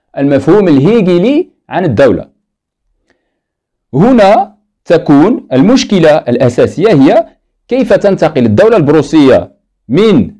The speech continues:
آه، إلى مجال العقلانية، أي إلى مجال العقل، إلى مجال الحرية، إلى مجال الدولة بالمفهوم الهيجلي. تلك هي مشكلة ماركس في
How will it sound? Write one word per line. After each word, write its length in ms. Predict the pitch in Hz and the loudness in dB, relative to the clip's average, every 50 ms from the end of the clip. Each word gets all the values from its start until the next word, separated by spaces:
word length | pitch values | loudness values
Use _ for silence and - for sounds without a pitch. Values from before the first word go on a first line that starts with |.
| _ _ _ _ _ _ _ _ _ _ _ _ | _ _ _ _ _ _ _ _ _ _ _ _
آه، 160 | 113 110 104 98 | -4 -2 -2 -2
إلى 300 | - - 196 208 - - | -2 0 0 0 2 2
مجال 460 | - 143 123 117 156 214 254 262 - | 0 0 0 2 2 2 2 0 0
العقلانية، 640 | - 175 147 156 170 170 175 180 165 151 123 104 | 0 0 0 -2 -2 0 0 0 2 2 0 0
أي 120 | 104 127 131 | 0 0 0
إلى 220 | 107 127 123 120 | 0 0 0 2
مجال 280 | 113 110 107 113 113 107 | 0 0 0 0 0 0
العقل، 320 | 107 110 180 202 - - | 0 0 -2 -4 -6 -8
إلى 180 | - 151 143 139 | -8 -6 -4 -2
مجال 280 | 131 120 120 135 123 | -2 0 0 0 0
الحرية، 400 | 120 120 - 123 127 123 110 101 | -2 -2 -2 -2 0 0 0 0
إلى 200 | - 107 113 127 | 2 2 2 2
مجال 360 | 123 131 123 120 143 127 107 | 2 0 2 2 0 0 -2
الدولة 340 | 98 92 135 131 131 156 214 | -2 -2 0 2 2 2 0
بالمفهوم 500 | 214 190 165 151 143 139 - 196 220 220 | 0 0 0 -2 -2 -2 -2 -2 -2 0
الهيجلي. 480 | 196 170 185 185 151 147 131 95 - - _ _ _ _ _ _ _ _ _ _ _ _ _ | 0 0 0 0 0 0 -2 -2 -4 -8 _ _ _ _ _ _ _ _ _ _ _ _ _
تلك 240 | _ 185 180 156 190 | _ -8 -8 -4 -2
هي 240 | 202 208 165 143 143 | 0 0 2 2 0
مشكلة 400 | 131 135 156 - 156 139 120 104 - | 0 -2 -4 -4 -4 -4 -4 -4 -4
ماركس 400 | 120 135 175 196 202 202 - _ _ _ _ _ _ | -6 -4 -4 -4 -4 -6 -10 _ _ _ _ _ _
في 340 | _ _ 151 175 190 208 208 | _ _ -6 -6 -6 -6 -10